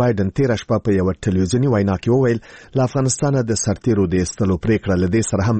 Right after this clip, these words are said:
ارتباط لري چې د پراخو پوځي عملیاتو وخت تېر شوی او وخت د رغونې دی. بایدن ټینګار وکړ چې دا د امریکا لپاره تر ټولو غوره پریکړه وه، خو ویې ویل چې موږ لا هم له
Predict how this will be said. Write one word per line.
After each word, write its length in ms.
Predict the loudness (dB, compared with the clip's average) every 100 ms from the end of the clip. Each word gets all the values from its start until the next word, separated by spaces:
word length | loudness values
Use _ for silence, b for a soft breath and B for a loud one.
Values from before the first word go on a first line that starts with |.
| -4
ارتباط 340 | -4 -2 0 0
لري 180 | 0 0 -2
چې 80 | -4 B B -4
د 20 | -4 0
پراخو 280 | -2 0 -2 0
پوځي 260 | 0 0 0
عملیاتو 380 | 2 0 0 0
وخت 200 | 0 -2 -2
تېر 120 | -2 0
شوی 240 | 0 2 -2 -4 -2
او 80 | -2 -4 b b b b b b _ _ -4
وخت 420 | 0 0 -2 -6 -6
د 60 | -2
رغونې 500 | 0 0 0 0 0 0
دی. 100 | -2 -8 _ _ _ _ _ _ _ _ -20 -4 0
بایدن 320 | 0 0 -2 -6 _ 0
ټینګار 320 | 2 2 2
وکړ 240 | 0 0 -2
چې 60 | 0
دا 80 | 0 0
د 60 | 0
امریکا 260 | 0 0 0
لپاره 320 | 0 0 -2 B B B -2
تر 120 | -2 0 0
ټولو 220 | 2 2 2
غوره 220 | 0 0 0
پریکړه 320 | 0 0 -2 -2
وه، 80 | -2
خو 80 | 0 2
ویې 120 | 2
ویل 160 | 2 0
چې 160 | -2 -2 0
موږ 100 | 0 -2
لا 60 | 0
هم 100 | 0
له 60 | 0